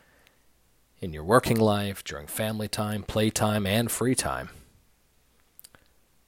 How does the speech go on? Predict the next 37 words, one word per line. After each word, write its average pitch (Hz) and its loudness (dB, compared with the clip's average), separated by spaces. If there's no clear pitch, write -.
You 92 -8
get 107 4
up 101 -2
in 95 -6
the 90 -6
morning 107 -2
and 92 -8
you 80 -6
make 80 -6
breakfast, 107 0
you 80 -10
get 69 -8
your - -8
kids 95 -2
to 85 -2
school, 107 2
you 82 -10
commute 92 -8
to 95 -8
work, 104 -2
you - -14
work 95 -6
all 92 0
day, 98 0
whether 87 -4
that's 85 -4
at 87 -4
a 80 -6
desk 92 -2
or, 73 -8
or 64 -10
outside 92 -2
doing 73 -10
labor, 95 -4
whatever 82 -8
it 82 -6
is. 92 0